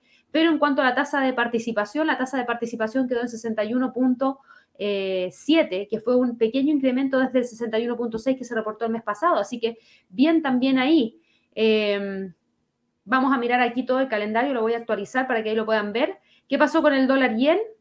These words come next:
El dólar yen obviamente ganó terreno y también fue un movimiento súper, súper limpio. El dólar yen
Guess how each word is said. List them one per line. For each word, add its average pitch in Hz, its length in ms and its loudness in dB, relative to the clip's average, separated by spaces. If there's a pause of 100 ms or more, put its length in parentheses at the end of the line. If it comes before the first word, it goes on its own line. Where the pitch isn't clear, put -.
(760)
El 220 140 2
dólar 269 240 8
yen 262 200 6
obviamente 262 480 4
ganó 226 280 2
terreno 233 300 2
y - 20 -6
también 214 340 0
fue 247 140 0
un 233 60 -4
movimiento 214 420 -2
súper, 220 460 0
súper 214 340 -2
limpio. 208 540 -6 (340)
El 202 120 -8
dólar 240 280 4
yen 247 320 -2